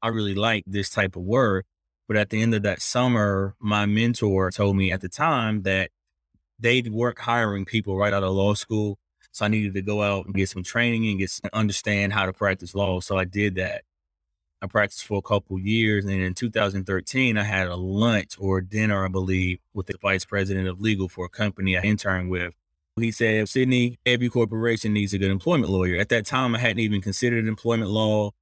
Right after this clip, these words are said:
But after that, I really thought about it. I went back to my firm, and coincidentally, my firm was also trying to transition over to having an employment law group. So I volunteered for that group.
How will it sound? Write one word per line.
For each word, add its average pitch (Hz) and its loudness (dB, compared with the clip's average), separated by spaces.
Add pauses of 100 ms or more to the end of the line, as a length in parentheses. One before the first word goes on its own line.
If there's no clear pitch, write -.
(460)
But 104 0
after 123 0
that, 107 2
I 104 2
really 107 0
thought 127 0
about 98 0
it. 98 0
I 98 2
went 101 -2
back 101 2
to - -6
my 101 0
firm, 113 2
and 101 4
coincidentally, 113 0
my 101 -2
firm 107 0
was 98 -6
also 110 -2
trying 110 -2
to 104 0
transition 107 -2
over 101 2 (260)
to 110 -8
having 107 0
an 98 -2
employment 98 -2
law 98 0
group. 117 -2 (540)
So 107 -2
I 101 0
volunteered 107 0
for 98 -8
that 110 0
group. 107 -4